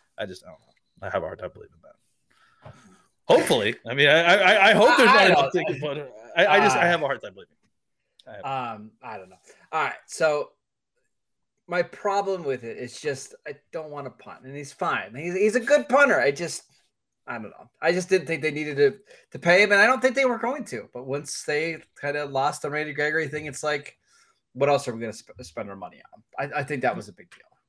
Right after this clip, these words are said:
Speaker 2: right?
Speaker 1: I mean, might as well get a good player at the position.
Speaker 2: Sure.
Speaker 1: If you, look, they, they, would they rather have <laughs> Randy Gregory and, and a, a rookie punter? Obviously,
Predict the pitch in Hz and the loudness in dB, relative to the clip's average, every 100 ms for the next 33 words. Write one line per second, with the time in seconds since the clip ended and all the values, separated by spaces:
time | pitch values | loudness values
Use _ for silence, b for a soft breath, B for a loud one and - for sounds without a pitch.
0 | _ _ - 107 185 254 277 247 269 240 | _ _ -6 -2 -2 -2 -2 0 0 0
1 | 233 208 233 233 196 202 - 220 240 196 | 0 0 -2 -2 -4 -8 -4 -4 -2 -4
2 | 196 180 175 240 - 135 170 175 190 185 | -4 -10 -10 -8 -8 -8 -6 -8 -6 -4
3 | 190 160 143 175 165 160 180 _ _ _ | 0 0 0 -2 -2 -8 -14 _ _ _
4 | _ _ - - - _ b b b 196 | _ _ -20 -20 -20 _ b b b 4
5 | 311 247 233 233 220 214 185 165 165 208 | 6 6 8 8 6 6 4 -2 -4 2
6 | 190 208 185 185 185 208 196 160 156 170 | 4 4 2 0 0 -2 -2 -4 -4 -6
7 | 175 160 170 170 160 185 196 180 185 240 | -4 -4 0 0 2 -2 -2 -6 -2 -2
8 | 226 b b _ _ - 165 269 165 120 | -6 b b _ _ -2 2 2 0 -8
9 | - - 101 | -8 -16 -20